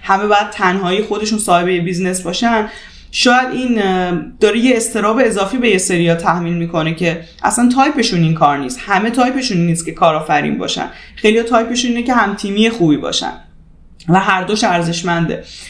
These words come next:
اه، خلاصه اینم تو ذهنم اومد که بگم، یعنی گاهی وقتا جا-، جای ما برای،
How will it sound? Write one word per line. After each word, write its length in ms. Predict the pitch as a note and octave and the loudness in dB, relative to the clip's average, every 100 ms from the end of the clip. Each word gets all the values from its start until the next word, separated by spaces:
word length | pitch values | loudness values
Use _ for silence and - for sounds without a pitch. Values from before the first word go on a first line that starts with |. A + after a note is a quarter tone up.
| - - E3+ | -16 -6 0
اه، 160 | F#3 | 2
خلاصه 360 | F#3 G3 G3 B3 | 2 0 0 0
اینم 500 | A#3+ B3+ B3 - F3+ | 2 2 0 -2 -4
تو 140 | G3+ | -2
ذهنم 300 | F#3+ A#3 A#3 | 2 2 2
اومد 300 | G#3+ F#3+ G#3+ | 0 -2 0
که 80 | C4 | 0
بگم، 280 | G#3+ A3+ F3+ | 2 2 2
یعنی 140 | F3 | 0
گاهی 160 | F#3 G#3+ | 0 2
وقتا 440 | G3 F3+ A3 A3 G#3+ | 2 0 -2 -2 -4
جا-، 560 | F3 G3+ F#3 - - - | -2 2 2 -2 -10 -2
جای 380 | G#3 G#3+ A#3+ A#3+ | 2 4 2 0
ما 140 | G#3 | 0
برای، 480 | F#3+ F3+ F3+ F3 | 0 0 0 -2